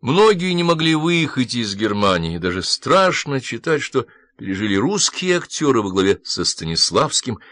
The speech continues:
изнуренным болезнью. Затерянные в массе беженцев, они никак не могли достичь границы нейтральной Швейцарии. Их гоняли с поезда на поезд, из вагона в вагон, учили ходить строем,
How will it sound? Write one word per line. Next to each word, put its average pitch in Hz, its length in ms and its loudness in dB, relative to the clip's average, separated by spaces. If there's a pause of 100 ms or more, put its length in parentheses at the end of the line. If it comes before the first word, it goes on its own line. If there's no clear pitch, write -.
(220)
изнуренным 98 640 0
болезнью. 98 560 0 (960)
Затерянные 117 920 4
в 90 60 -6
массе 110 420 -2
беженцев, 87 560 -4
они 90 180 -2
никак 98 300 -6
не 104 60 -6
могли 98 200 -4
достичь 101 440 0
границы 127 480 -2
нейтральной 143 460 0
Швейцарии. 120 680 -2 (260)
Их 113 320 2
гоняли 120 540 2
с - 180 -4
поезда 92 400 -2
на 80 140 -4
поезд, 127 440 -4 (220)
из 87 160 -8
вагона 90 320 2
в 82 80 -2
вагон, 101 380 2
учили 117 480 -2
ходить 95 340 -4
строем, 117 560 2